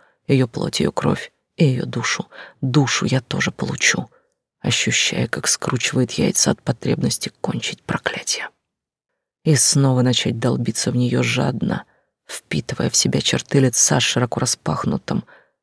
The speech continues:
голубым взглядом, а там на дне зрачков моё собственное лицо — не отрываясь от её глаз всё быстрее и глубже, пока, наконец, не обрушивается не волна,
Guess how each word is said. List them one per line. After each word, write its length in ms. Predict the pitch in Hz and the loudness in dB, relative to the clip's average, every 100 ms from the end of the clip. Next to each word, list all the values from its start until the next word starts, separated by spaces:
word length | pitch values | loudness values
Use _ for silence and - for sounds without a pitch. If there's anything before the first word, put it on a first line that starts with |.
| _ - | _ 0
голубым 520 | 131 127 127 131 123 | 2 4 2 2 0
взглядом, 680 | - - 135 - - - - _ _ _ | 0 0 0 0 -2 -2 -8 _ _ _
а 100 | - | -6
там 180 | 139 139 | 0 4
на 120 | 127 | 4
дне 180 | 120 131 | 4 2
зрачков 560 | 123 131 - - 120 - | 2 0 -2 -2 -4 0
моё 160 | 131 | 0
собственное 500 | 127 - - - 127 | 0 -2 -6 -4 -2
лицо — 420 | 117 113 - 80 120 - _ _ _ | 0 0 0 -2 -4 -16 _ _ _
не 80 | 147 | 2
отрываясь 760 | 131 117 131 123 131 139 143 - | 2 2 -2 -2 -2 -2 0 -2
от 160 | - - | -4 -4
её 160 | 123 123 | -2 0
глаз 420 | 127 - - - - - - | 0 0 0 -4 -12 -16 -4
всё 160 | - | 0
быстрее 540 | 127 110 - - 135 - | 0 0 -2 -2 0 0
и 160 | - | 0
глубже, 480 | 127 135 127 120 123 | 0 2 2 0 0
пока, 340 | - 131 143 | 0 2 6
наконец, 680 | 135 123 - 127 139 160 - | 6 4 4 2 2 2 4
не 120 | 135 | 6
обрушивается 840 | 135 123 131 - - 143 143 - 143 | 6 4 2 2 2 2 4 2 4
не 140 | 139 | 4
волна, 520 | 139 143 135 139 143 | 4 2 2 0 -2